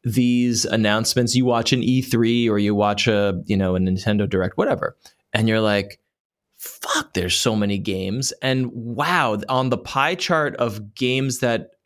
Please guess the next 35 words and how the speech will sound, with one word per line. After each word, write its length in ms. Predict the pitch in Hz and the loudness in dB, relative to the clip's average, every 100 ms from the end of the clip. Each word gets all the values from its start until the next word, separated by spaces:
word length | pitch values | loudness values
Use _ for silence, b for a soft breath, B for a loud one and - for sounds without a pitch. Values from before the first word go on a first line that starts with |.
| _ - | _ -10
I, 240 | - 101 - | -4 -2 -2
I, 80 | 113 | -2
you, 300 | 131 127 117 | 0 2 0
you, 240 | 95 120 | 0 0
you 180 | 120 117 | 2 2
know, 220 | 101 95 | 2 0
one 500 | 117 113 123 127 123 117 - | 0 0 2 2 0 -2 0
person 420 | 131 139 131 107 | 0 2 0 0
actually 320 | 104 - 107 | 0 0 -2
cares 340 | - 113 143 | 0 0 2
about, 380 | 135 98 98 - B B B | 0 2 0 -2 B B B
there's 240 | 143 143 - | 0 0 0
just 240 | 185 185 | 0 0
this 180 | 160 - | 0 0
little 280 | 139 131 117 | 2 2 0
sliver 540 | - 135 135 156 135 | 0 2 2 2 2
of 140 | 113 | 0
stuff 320 | - - 113 - | 0 0 0 0
that 140 | 98 | 0
you're 180 | 113 107 | 2 0
very, 520 | 98 110 131 127 135 | -2 0 2 2 2
very 220 | 127 120 | 2 0
excited 440 | 117 - 110 120 139 | 0 0 0 2 2
about. 240 | 151 151 | 0 0
And 160 | 135 127 | 0 2
then, 160 | 127 123 | 2 2
like, 240 | 113 113 | 0 -2
just 280 | - 131 123 | -2 0 0
a, 80 | 107 | -2
a 100 | 120 | -4
truly 560 | - - 170 175 147 110 | -4 -2 2 2 2 0
an 100 | - - | -2 -2
ocean 580 | 143 180 - - 98 98 | 0 0 0 -2 -2 -2
of, 260 | - 107 104 | -4 -4 -2
like, 400 | 104 98 95 | -2 -2 -6